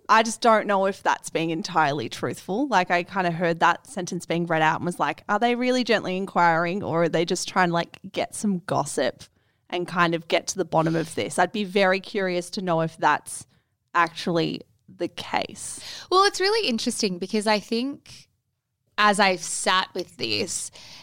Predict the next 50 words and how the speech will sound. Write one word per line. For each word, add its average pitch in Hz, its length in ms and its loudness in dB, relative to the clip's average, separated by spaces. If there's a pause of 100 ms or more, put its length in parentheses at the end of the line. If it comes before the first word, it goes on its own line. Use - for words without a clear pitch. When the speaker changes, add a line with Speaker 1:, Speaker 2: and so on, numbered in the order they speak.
(180)
Speaker 2:
it's 240 280 -2
interesting 269 560 2
to 247 100 -2
demand, 196 560 2
and 208 100 2
I 190 120 4
can't 196 200 -2
pretend 185 300 -2
that 175 80 0
I 165 200 4
would 160 140 2
be 165 140 2
above 151 260 -2
this, - 200 -4
to - 80 -4
be 180 100 2
honest, 156 420 -2
but 190 160 -2
the 190 60 2
more 185 160 4
I 175 80 4
think 175 220 -4
about 175 160 4
it, 170 80 -2
it 175 80 0
is 175 140 4
interesting 190 380 0
to 175 80 0
demand 160 360 2
someone 156 280 2
to 160 80 -8
say 147 300 2
it 113 100 0
word 147 280 2
for 147 140 -4
word. 135 380 0 (380)
Like, 214 220 2
what 214 220 8
are 190 280 10
our 165 180 8
intentions 160 520 0
and 170 100 4
what 175 140 2
are 160 180 4
our 160 120 4
motivations 156 680 0
in 165 160 2
saying, 160 340 0
"Hey, 185 200 0
Michelle, 175 480 0